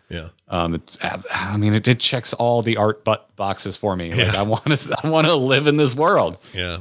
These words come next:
Speaker 1: My first thought
Speaker 2: Um,
Speaker 1: watching it was that with you. I thought, "Oh, we're both, we're both gonna be nerding out about this art." Like, the art is,
Speaker 2: Yeah.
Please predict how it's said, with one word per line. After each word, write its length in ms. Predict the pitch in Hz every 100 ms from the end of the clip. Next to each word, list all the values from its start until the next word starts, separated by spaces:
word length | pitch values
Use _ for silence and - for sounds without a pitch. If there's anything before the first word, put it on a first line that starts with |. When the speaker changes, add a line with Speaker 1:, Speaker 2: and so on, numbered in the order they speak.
| -
Speaker 1:
My 180 | 127 156
first 260 | 170 147
thought 180 | 139 120
Speaker 2:
Um, 100 | 110
Speaker 1:
watching 240 | 107 - 101
it 80 | 85
was 180 | 87
that 340 | 90 87 78 -
with 200 | 90 -
you. 280 | 85 80 80
I 100 | 80
thought, 320 | 92 73 -
"Oh, 140 | 76
we're 160 | 73 80
both, 300 | 69 78 -
we're 200 | 139 90
both 280 | 82 90 -
gonna 180 | 80 76
be 180 | 71 73 - _ _ _ _ 85
nerding 320 | 78 76 78
out 140 | 76
about 180 | 76 71
this 180 | 69 71
art." 300 | 73 69 - -
Like, 160 | 82 78
the 80 | -
art 240 | 85 80
is, 180 | 87
Speaker 2:
Yeah. 60 | 87